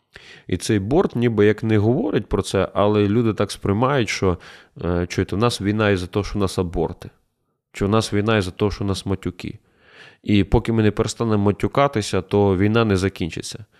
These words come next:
Ну, це, е, схиблена логіка дуже сильно, яка не відповідає біблійності насправді,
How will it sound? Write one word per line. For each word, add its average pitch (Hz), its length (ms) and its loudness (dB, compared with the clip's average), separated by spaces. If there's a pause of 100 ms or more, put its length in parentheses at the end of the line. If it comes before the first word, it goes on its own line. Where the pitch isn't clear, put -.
(300)
Ну, 101 80 -4
це, 127 340 2 (160)
е, - 40 -10 (400)
схиблена 107 800 2
логіка 110 720 4 (400)
дуже 104 300 0
сильно, 90 540 -2 (540)
яка 113 680 2
не 101 200 0
відповідає 107 720 4
біблійності 98 760 0
насправді, 87 640 -4